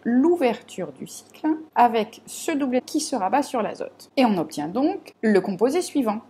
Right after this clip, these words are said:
Donc on repère bien les différents atomes. Cet oxygène ici va se retrouver donc lié à la transpépidase.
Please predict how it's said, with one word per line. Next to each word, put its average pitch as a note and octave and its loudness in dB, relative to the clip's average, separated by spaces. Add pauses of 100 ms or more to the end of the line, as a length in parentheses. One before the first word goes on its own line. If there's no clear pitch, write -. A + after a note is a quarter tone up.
(140)
Donc F#3+ -4 (100)
on D#4 8
repère C#4 4
bien G3+ -2
les F#3 -4
différents E3 -6
atomes. D#4+ -2 (360)
Cet - -6
oxygène C4 2
ici A#3 -2 (200)
va G#3 2
se A3 -6
retrouver F3+ -4
donc D3+ -4
lié E3+ -2
à D3+ 2
la C#3+ -6
transpépidase. - -8